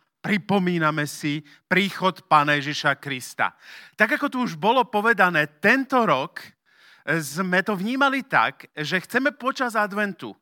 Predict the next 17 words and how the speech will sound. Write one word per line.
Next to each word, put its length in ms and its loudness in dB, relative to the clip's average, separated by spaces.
nie 160 2
len 240 0
preto, 400 0
lebo 320 -4
je 160 0
advent, 560 -2
nie 240 0
preto, 400 -2
aby 160 -2
sme 160 -6
navodili 560 0
atmosféru 720 -6
Vianoc, 560 -4
ale 160 2
pre 240 -4
hĺbku 880 -2
toho, 480 -2